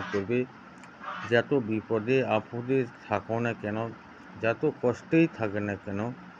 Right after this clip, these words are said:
আল্লাহ পাক একুশ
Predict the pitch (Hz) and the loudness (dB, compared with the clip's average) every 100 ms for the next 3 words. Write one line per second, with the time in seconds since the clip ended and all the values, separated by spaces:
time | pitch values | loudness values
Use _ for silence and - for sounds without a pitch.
0 | - - - - - - 98 104 107 - | -20 -20 -20 -20 -20 -12 -4 0 0 4
1 | 127 131 - - - - - - - - | 4 4 -4 -20 -20 -20 -20 -20 -20 -20
2 | - - - - - - - 107 - 131 | -20 -20 -20 -20 -20 -18 -4 -2 0 0